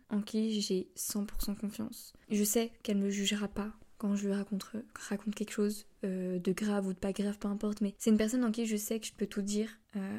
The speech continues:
elle sera toujours rationnelle. C'est pas du tout le genre de personne qui va répondre pour te faire plaisir, mais elle va toujours te dire ce qu'elle pense et de façon la plus juste possible. Elle essaie le plus possible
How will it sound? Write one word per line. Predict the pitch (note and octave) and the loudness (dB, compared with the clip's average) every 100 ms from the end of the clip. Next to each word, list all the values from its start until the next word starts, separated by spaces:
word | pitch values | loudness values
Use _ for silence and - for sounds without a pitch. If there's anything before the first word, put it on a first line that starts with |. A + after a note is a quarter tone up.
| - | -4
elle | G#3 | -4
sera | G#3+ | -2
toujours | G#3 G#3+ B3 | -2 0 0
rationnelle. | A3+ G#3+ G#3 G3 G#3 B3 - | 0 -2 0 0 -2 -6 -8
C'est | - | -2
pas | G#3 | 0
du | G3+ G#3+ | 0 0
tout | A3 | -2
le | |
genre | A3 G#3+ | -2 -2
de | G#3 | -2
personne | G#3 - A3 A3 | -2 -2 0 -2
qui | - | -4
va | G3+ F#3+ G3 G#3 | -4 -2 -4 -4
répondre | G#3 G#3 - G#3 G#3 - | -4 -2 0 0 -2 -8
pour | G3+ | -6
te | G3+ | -4
faire | G3+ | -2
plaisir, | G3 F#3+ G#3 G#3+ - | -2 0 -2 -4 0
mais | G3 | 2
elle | F#3+ | 2
va | F#3+ | 0
toujours | G#3+ G#3 | -4 -4
te | G#3+ G3 - | -4 -6 -6
dire | - G#3+ - | -2 -2 -2
ce | - | -4
qu'elle | G3 | -4
pense | G3 G#3+ G#3 G#3 - - _ _ - | -2 0 0 0 -8 -14 _ _ -4
et | G3+ G3+ | -2 -2
de | G3 | -4
façon | F#3+ G3+ G3 - G3+ G3+ | -6 -4 -6 -4 -4 -4
la | G3+ G3 | -6 -8
plus | - G#3 | -6 -2
juste | G3 A3+ A3 - | 0 0 -2 -6
possible. | - G3+ - G#3+ G#3 - | -4 -4 -2 -4 -4 -4
Elle | - G#3+ | 2 6
essaie | A3 A3 A#3 G#3+ - _ G#3+ | 6 4 2 0 -4 _ -2
le | G#3 | -2
plus | - - A#3+ A#3 - - | 0 4 4 2 -12 -6
possible | G#3+ - - A3 | -4 -2 -2 -2